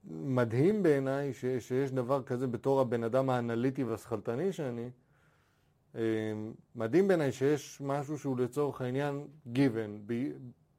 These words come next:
בגלל שיש תאריך כזה וכזה, ובגלל שהנסיבות הן כאלה וכאלה,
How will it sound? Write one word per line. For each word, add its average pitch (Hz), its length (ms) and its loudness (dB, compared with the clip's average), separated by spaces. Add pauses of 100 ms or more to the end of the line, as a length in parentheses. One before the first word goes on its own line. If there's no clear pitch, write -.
(120)
בגלל 143 440 6
שיש 139 300 0
תאריך 123 460 0
כזה 117 280 -2
וכזה, 113 540 -2 (460)
ובגלל 123 360 4
שהנסיבות 131 680 2
הן 127 120 0
כאלה 127 420 4
וכאלה, 151 680 0